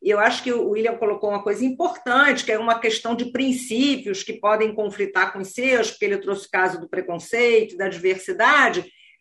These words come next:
Só, só pra levantar uma pimenta aí, eu me pergunto, né? Eu acho,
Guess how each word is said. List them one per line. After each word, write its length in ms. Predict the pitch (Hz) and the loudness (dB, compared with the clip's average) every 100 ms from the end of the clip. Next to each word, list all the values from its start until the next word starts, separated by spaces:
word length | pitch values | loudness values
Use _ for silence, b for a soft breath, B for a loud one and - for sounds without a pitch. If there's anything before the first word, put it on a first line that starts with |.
| _ - | _ -8
Só, 360 | 277 277 - - | -4 -4 -6 -8
só 200 | - 311 | -2 2
pra 180 | 320 302 | 4 6
levantar 480 | 285 269 254 247 | 6 4 2 2
uma 240 | 240 240 233 | 4 2 0
pimenta 540 | 226 208 220 220 214 | -2 2 2 2 2
aí, 160 | 202 262 | 2 2
eu 100 | 247 | 0
me 200 | 262 262 | -2 0
pergunto, 880 | 269 254 185 240 330 311 226 196 185 | 0 0 2 4 6 6 4 2 2
né? 340 | 220 226 175 | 4 4 4
Eu 100 | 196 | 2
acho, 600 | 196 208 - 190 175 | 2 0 0 2 2